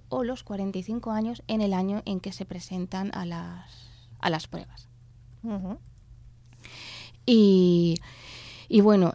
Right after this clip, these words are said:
Speaker 1: en la prueba de acceso a mayores de, bueno, la diferencia que hay entre ambas, entre, entre ambas pruebas es que el acceso a mayores de veinticinco, sabéis que es una, una prueba oficial,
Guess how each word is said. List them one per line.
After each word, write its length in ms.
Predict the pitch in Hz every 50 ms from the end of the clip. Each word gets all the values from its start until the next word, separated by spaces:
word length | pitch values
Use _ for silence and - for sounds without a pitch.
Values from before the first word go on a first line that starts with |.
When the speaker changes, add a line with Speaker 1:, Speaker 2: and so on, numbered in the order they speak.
| -
Speaker 1:
en 280 | - 202 202 196 190 185
la 180 | 180 170 165 165
prueba 180 | 180 185 185 190
de 80 | 190
acceso 220 | 190 - 220 214 220
a 20 |
mayores 320 | 196 180 180 190 185 185
de, 400 | 208 196 190 190 185 185 180 180 -
bueno, 180 | 196 185 170 165
la 40 | 170
diferencia 500 | 175 - - 180 180 196 208 - 220 202
que 120 | - 208
hay 140 | 220 240 226
entre 180 | 196 180 180
ambas, 320 | 170 175 175 185 185 180 -
entre, 500 | - 202 180 180 175 175 170 165 170 -
entre 200 | 175 170 - 175
ambas 260 | 165 175 180 196 -
pruebas 400 | - - 226 226 214 208 214 -
es 160 | - 202 - -
que 340 | 220 202 196 185 - -
el 60 | 175 170
acceso 320 | 175 175 - 185 - 208
a 20 |
mayores 260 | 196 190 190 196 190 190
de 60 | 190
veinticinco, 640 | 190 190 185 185 180 - 202 202 202 - 196 202 208
sabéis 300 | - - 190 180 - -
que 60 | -
es 100 | - -
una, 240 | - - - - - -
una 160 | 180 175 170
prueba 180 | - 175 170 170
oficial, 580 | - - 170 - - 226 240 233 247 311 359